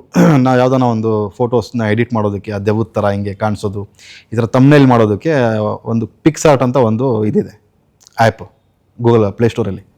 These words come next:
<clears throat> ಅದನ್ನ ಡೌನ್ಲೋಡ್ ಮಾಡ್ಕೊಂಡು ಅದ್ರಲ್ಲಿ ನಾವು ಸರ್ಚ್ ಮಾಡ್ಬೇಕಾದಾಗ ಘೋಸ್ಟ್ ಅಂತ ಹೊಡೆದ್ರೆ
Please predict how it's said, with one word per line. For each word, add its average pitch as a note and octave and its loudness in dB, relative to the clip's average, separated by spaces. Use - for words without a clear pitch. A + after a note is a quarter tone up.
<clears throat> - 0
ಅದನ್ನ D3+ 6
ಡೌನ್ಲೋಡ್ D3+ 6
ಮಾಡ್ಕೊಂಡು C#3 2
ಅದ್ರಲ್ಲಿ D3+ 4
ನಾವು D3 4
ಸರ್ಚ್ C#3 -2
ಮಾಡ್ಬೇಕಾದಾಗ C3 0
ಘೋಸ್ಟ್ C3+ 0
ಅಂತ B2+ -2
ಹೊಡೆದ್ರೆ A2+ -2